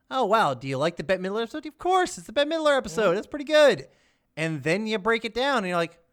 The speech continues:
Speaker 1: "No, no, that's not, that's not good. That's not good. That's bad."
Speaker 2: Yeah.
Speaker 1: Uh, so, yeah,
Speaker 2: You, you know what's
Speaker 1: it's,
Speaker 2: funny?
Speaker 1: um,
Speaker 2: Like, I, I think this episode is probably the biggest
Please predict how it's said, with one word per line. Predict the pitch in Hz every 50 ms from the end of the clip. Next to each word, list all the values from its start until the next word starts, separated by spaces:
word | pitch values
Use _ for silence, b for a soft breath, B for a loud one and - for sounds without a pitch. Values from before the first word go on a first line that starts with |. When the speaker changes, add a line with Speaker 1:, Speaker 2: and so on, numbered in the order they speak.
| _ _
Speaker 1:
"No, | 170 180 220 233 185 127 - _ _ _ _ _ _ _ _ _
no, | - 190 190 139
that's | 127 165 175 - -
not, | 175 185 _ _ 165
that's | - 247 - -
not | 262 247 285 269
good. | - 180 135 127 - _ _ _ _ _ _ -
That's | - 285 - -
not | 302 311 320 - -
good. | - 214 180 143 127 - - _ -
That's | 254 262
bad." | - - 269 302 320 302 220 156 135 127 -
Speaker 2:
Yeah. | 226 233 b b b b b b -
Speaker 1:
Uh, | 160 165 170 165 170 147
so, | 151 - - 175 170
yeah, | 165 151 175
Speaker 2:
You, | 247
you | 233 226 226
know | 269 311
what's | 302 240 151
Speaker 1:
it's, | 156 147
Speaker 2:
funny? | 196 196 180 160
Speaker 1:
um, | 156 147 127 -
Speaker 2:
Like, | 190 202 - - -
I, | 190 208 175 185
I | 202
think | - - 269 285 277 - - _ _ _ _ _ _ _ _ _ _ _ _ _ _ _
this | - 147 160 220 240 - 240
episode | 208 202 - 240 - 277 269 285 277
is | 254 - -
probably | - - - 208 208 202 240 226
the | 185 196
biggest | 165 135 - _ - 185 190 185 269 262 - - - _